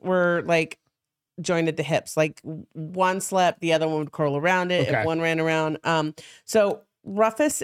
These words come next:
Speaker 1: and Rigby is what they called them, were adopted in the same house, allowing their
Speaker 2: Fucking
Speaker 1: snuggle-filled
Speaker 2: neighborhood.
Speaker 1: friendship to continue. Um, these best friends belong together, so they did advertise them as a pair, right?
Speaker 2: That's
Speaker 1: Um,
Speaker 2: cool. They're, like, the bonded pair kind of
Speaker 1: yes, and
Speaker 2: thing,
Speaker 1: I'll
Speaker 2: as
Speaker 1: show you
Speaker 2: they say.
Speaker 1: pictures 'cause they're fucking ridiculous, fe-, uh,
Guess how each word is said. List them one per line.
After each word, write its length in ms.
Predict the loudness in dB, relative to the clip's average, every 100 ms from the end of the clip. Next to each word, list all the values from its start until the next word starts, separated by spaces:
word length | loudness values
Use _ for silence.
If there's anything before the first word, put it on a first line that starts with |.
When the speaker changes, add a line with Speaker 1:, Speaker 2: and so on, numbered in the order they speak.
| -2
Speaker 1:
and 300 | 0 0 2
Rigby 440 | 0 0 -2 0 0
is 140 | 0
what 140 | 0
they 100 | 0
called 320 | 0 0 0 0
them, 220 | 0 0
were 140 | 0
adopted 560 | 0 0 0 0 -2 -2
in 120 | -2
the 80 | -2
same 280 | -2 -2 2
house, 280 | 2 0 -2
allowing 420 | 0 0 0 0
their 100 | -2
Speaker 2:
Fucking 100 | -2
Speaker 1:
snuggle-filled 360 | -2 0 0 0 -2
Speaker 2:
neighborhood. 60 | -2
Speaker 1:
friendship 360 | -2 -2 -6
to 60 | -6
continue. 680 | -4 -4 -2 -2 0 -2 -4 _ _ _ _
Um, 440 | 2 2 0 -6 -12 _ _ _
these 320 | -6 -2 0
best 240 | 0 0 2
friends 260 | 0 0
belong 400 | -2 0 2 0
together, 760 | -2 -2 2 2 2 0 -2 -6 _ _
so 140 | -2
they 140 | 0 -2
did 440 | 0 0 0 -2 0
advertise 480 | 0 0 0 0 0
them 180 | 0
as 140 | 0 -4
a 60 |
pair, 360 | -8 -4 -2 0
right? 300 | -2 -2 -4 -10 -20 _ 0
Speaker 2:
That's 340 | 2 4 2
Speaker 1:
Um, 60 | 0
Speaker 2:
cool. 120 | -2
They're, 180 | -2 -2
like, 160 | 0
the 60 | -2
bonded 420 | -2 0 -2 -6
pair 160 | -6 -6
kind 40 |
of 40 | 0
Speaker 1:
yes, 320 | 2 2 -2
and 80 | 0
Speaker 2:
thing, 40 |
Speaker 1:
I'll 60 | 0
Speaker 2:
as 80 | 0
Speaker 1:
show 80 | -4
you 60 |
Speaker 2:
they 60 | -4
say. 80 | -4
Speaker 1:
pictures 240 | -2 -4
'cause 180 | -4 0
they're 160 | 0
fucking 500 | -2 -4 -4 -4 -2
ridiculous, 500 | -2 -2 -4 -4 -6
fe-, 340 | -8 _ -12 -6
uh, 100 | -6